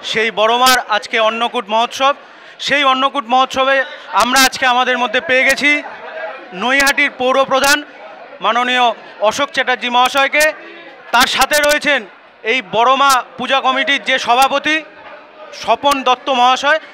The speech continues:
ওনাদের সাথে আমরা কথা বলে নেব। আমাদের সাথে রয়েছেন বড় মা পূজা কমিটির সম্পাদক মাননীয় তাপস ভট্টাচার্য মহাশয়, আমরা ওনাদের সাথে কথা বলে নেব।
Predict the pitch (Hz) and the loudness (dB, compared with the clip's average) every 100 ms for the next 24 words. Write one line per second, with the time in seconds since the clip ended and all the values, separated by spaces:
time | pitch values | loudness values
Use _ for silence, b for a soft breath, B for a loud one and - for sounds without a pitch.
0 | B B - 233 254 269 254 254 240 240 | B B -6 -4 -2 -2 -2 -2 -2 -2
1 | 226 233 226 214 165 135 127 - - - | -2 -2 -2 -2 -6 -10 -14 -20 -20 -20
2 | - 180 180 190 - - - 254 240 - | -20 -18 -18 -18 -20 -14 -8 -4 -2 -2
3 | 214 - - - 285 277 - - - 190 | -2 -2 -4 -4 -4 -4 -4 -2 0 0
4 | 240 285 262 269 277 277 269 277 226 185 | 2 0 0 0 2 2 0 -2 -4 -12
5 | - 208 247 262 254 262 262 254 254 262 | -4 0 2 2 0 0 0 0 -2 -4
6 | - 226 240 254 285 311 - - - - | -2 -2 0 0 0 -2 -10 -18 -20 -20
7 | - - - 202 240 254 254 240 233 269 | -20 -18 -6 -4 -2 -4 -2 -2 -2 -4
8 | 190 233 240 233 208 208 202 165 143 175 | -4 -4 -4 -4 -2 -2 -2 -2 -6 -4
9 | 226 226 226 233 233 240 254 214 220 214 | -2 0 0 -4 -4 -4 -2 0 0 -2
10 | 202 170 127 | -4 -6 -10